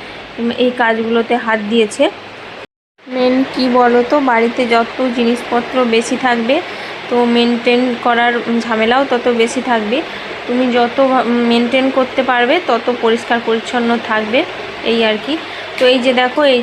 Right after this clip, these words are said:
আমাদের এই যে ফটো ফ্রেমটা, এটাও পরিষ্কার করে রেখে দিলাম। তো আমি এখন এই যে দরজাগুলো, দরজা,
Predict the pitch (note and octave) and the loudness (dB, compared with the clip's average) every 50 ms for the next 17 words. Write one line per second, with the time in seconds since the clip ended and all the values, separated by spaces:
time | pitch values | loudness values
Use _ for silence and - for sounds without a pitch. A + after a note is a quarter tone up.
0 | A3+ A3 - A3+ A3+ A3+ A3+ A#3 A#3 A#3 A#3 A3+ A3+ A3 B3+ C4 C#4 C#4+ - - | -2 -2 -2 -2 0 0 0 2 2 2 2 2 0 0 0 -2 -2 -2 -4 -4
1 | - A#3+ A#3 A#3 B3+ A#3+ - B3+ A3+ A3+ A#3 A3+ A3+ B3+ D4 F#4 - - - - | -2 -2 0 0 -2 -2 0 0 0 0 0 0 0 0 0 -2 -4 -8 -14 -16
2 | - - - - A#3+ A3 A#3+ A#3+ A#3+ A#3+ A3+ G#3 - - - A#3+ A3+ A#3+ A#3 A#3 | -16 -14 -10 -8 -4 0 2 4 4 2 0 -4 -6 -2 0 2 2 2 0 0
3 | - B3+ A#3 A#3 - B3+ A#3+ A#3+ A#3 A#3 A3+ A3 - B3 A3 A#3 A3+ A#3 B3+ E4 | -2 -2 -2 -2 0 0 2 2 2 2 0 0 0 -2 0 0 0 0 0 0
4 | F4+ - - - - - - - - - - - - - - - - - - - | -4 -6 -14 -16 -16 -16 -16 -16 -16 -16 -16 -16 -16 -16 -16 -16 -16 -16 -16 -16
5 | - - - - - - - - - - - - - C#4 C4+ C4 B3 B3 B3+ B3+ | -16 -16 -14 -14 -14 -14 -14 -14 -14 -14 -8 -2 0 2 2 2 2 2 2 2
6 | B3+ B3 B3 C#4 C4+ B3+ B3 A#3+ A#3+ A3+ B3+ D4 E4+ E4 D4 C#4 C4 A#3+ A#3 A#3 | 0 0 0 0 0 2 2 2 2 0 0 0 0 0 0 2 2 2 2 2
7 | A#3 A#3+ A#3+ A#3 A3+ A3+ A3+ A#3 B3+ B3 - - - - - - - A#3 A#3+ A#3+ | 2 2 2 2 0 0 0 0 -2 -2 -6 -16 -16 -16 -14 -6 0 2 2 2
8 | A#3 A3 A3 A#3+ A#3 A#3+ B3 | 2 2 0 2 2 2 0